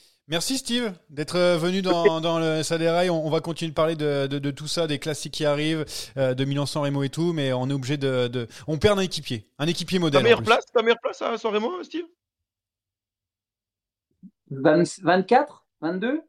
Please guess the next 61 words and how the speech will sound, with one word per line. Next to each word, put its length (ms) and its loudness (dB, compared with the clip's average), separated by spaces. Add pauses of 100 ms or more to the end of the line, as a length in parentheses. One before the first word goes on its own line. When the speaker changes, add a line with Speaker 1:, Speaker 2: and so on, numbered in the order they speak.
Speaker 1:
Ah, 180 0
Speaker 3:
C'est 100 4
Speaker 1:
j'ai 160 -2
Speaker 3:
pour 220 0 (460)
Speaker 2:
Ça 80 -18
dépend 220 -6
du 60 -2
C 140 -4
I, 140 -8
ça 100 -12
dépend 220 -6
du 60 -6
C 100 -12
I, 60 -12
ça 100 -8
ramène 220 0
des 80 0
points. 260 -2
<laughs> 60 2 (420)
Ça 140 4 (120)
ramène 240 4
des 100 4
points. 280 0 (360)
On 40 -4
va 60 2
regarder, 360 0
euh, 480 -4
ce 60 -20
que 60 -12
Speaker 1:
Et 80 -4
Speaker 2:
ça 60 0
Speaker 1:
c'est, 120 -4
Speaker 2:
peut 80 -6
Speaker 1:
c'est 120 -4
Speaker 2:
faire. 80 4
Speaker 1:
mieux 80 0
que 40 -4
de 60 -2
le 60 -2
lire. 220 -6
On, 340 -2
on, 360 -4
on, 220 -2
on 100 -2
cher-, 240 -6
vous 120 -4
voulez, 220 0
vous 80 -2
voulez 140 0
qu'on 140 -6
cherche 260 0
avant, 280 0
avant 140 -2
de 60 -10
partir, 220 -6
parce 100 -8
que 80 -10
je 80 -12
peux, 100 -8
je 40 0
Speaker 3:
Trente-sept ? 440 4